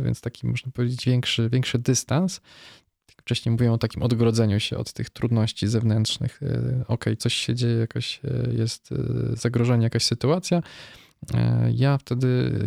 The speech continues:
siedzę w swojej łódce i, i myślę, co ja mogę zrobić, co mogę zrobić tymi siłami. No, oceanu nie, nie pokonam, ale mogę jakoś swoją łódkę ustawić tak, żeby się nie wywróciła. Mogę, mogę zawalczyć. Więc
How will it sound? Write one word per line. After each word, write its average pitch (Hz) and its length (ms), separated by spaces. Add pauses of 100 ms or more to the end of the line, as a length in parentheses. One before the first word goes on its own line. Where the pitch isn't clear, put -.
siedzę 113 320
w 117 60
swojej 117 340
łódce - 560
i, 110 460
i 117 60
myślę, 117 380
co - 180
ja 113 100
mogę 113 220
zrobić, 120 440
co - 120
mogę 113 200
zrobić 113 280
tymi 110 540
siłami. 107 380
No, 113 240 (280)
oceanu 127 440
nie, 120 160
nie 127 180
pokonam, 123 540
ale 120 160
mogę 117 220
jakoś 117 220
swoją 117 220
łódkę 113 240
ustawić 107 480
tak, 123 180
żeby 123 220
się 123 220 (560)
nie 127 100
wywróciła. 117 640
Mogę, 110 400
mogę 113 260
zawalczyć. 120 540 (500)
Więc 123 300